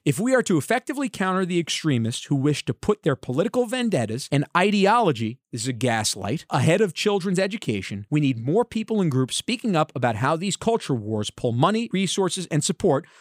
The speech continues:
away from public schools. Public education is a vital institution that needs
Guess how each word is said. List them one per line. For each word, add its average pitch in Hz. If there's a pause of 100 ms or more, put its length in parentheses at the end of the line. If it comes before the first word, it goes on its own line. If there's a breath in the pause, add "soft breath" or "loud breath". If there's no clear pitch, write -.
(120)
away 127
from 139
public 165
schools. -
Public 240
education 175
is 127
a 120
vital 214
institution 131
that -
needs 123